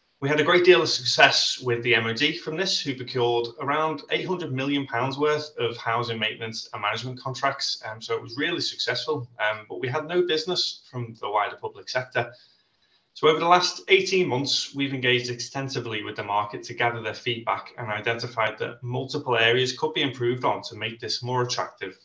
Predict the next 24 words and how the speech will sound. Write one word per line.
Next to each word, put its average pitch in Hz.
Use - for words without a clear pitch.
to -
the 117
wider 98
public -
sector. -
So -
firstly, 208
to 180
get 175
onto 180
a 180
framework, 180
suppliers 156
needed 143
to -
sign 117
up 131
for 151
the 147
agreement 143
right 117
at 113
the 123
start. 143